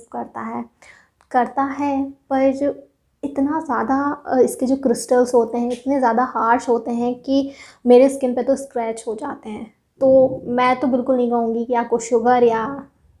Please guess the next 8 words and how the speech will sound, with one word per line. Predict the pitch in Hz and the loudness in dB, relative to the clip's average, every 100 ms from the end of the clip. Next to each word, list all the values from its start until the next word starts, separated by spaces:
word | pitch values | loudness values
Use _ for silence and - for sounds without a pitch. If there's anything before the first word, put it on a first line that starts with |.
| _ | _
सॉल्ट | - - 233 233 233 | -8 0 4 4 2
आपको | 226 220 233 | -2 0 0
अपने | 220 - 226 226 | 2 0 -6 -8
स्किन | 226 - 220 | -8 -8 -4
पे | 233 | 0
यूज़ | 233 240 233 | 0 0 -2
करना | 240 226 | -6 -4
चाहिए। | 226 214 233 | 0 0 0